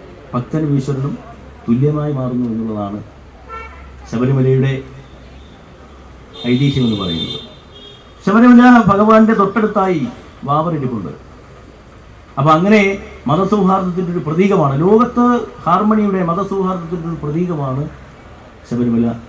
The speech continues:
ഭഗവാൻ എന്ന് പറയുന്നത്. അപ്പൊ അതുകൊണ്ട് തന്നെ ഇവിടെ, ഇവിടേക്കെത്തുന്ന ഭക്തർക്ക്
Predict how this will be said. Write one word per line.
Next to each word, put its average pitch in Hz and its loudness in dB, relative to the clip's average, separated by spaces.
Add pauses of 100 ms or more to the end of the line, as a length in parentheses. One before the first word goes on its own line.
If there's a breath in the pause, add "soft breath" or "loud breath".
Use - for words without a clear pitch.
(520)
ഭഗവാൻ 110 -4
എന്ന് 95 -12
പറയുന്നത്. 82 -12 (680)
അപ്പൊ 117 -8
അതുകൊണ്ട് 143 2
തന്നെ 160 2 (1040)
ഇവിടെ, 175 2 (640)
ഇവിടേക്കെത്തുന്ന 190 0
ഭക്തർക്ക് 151 -4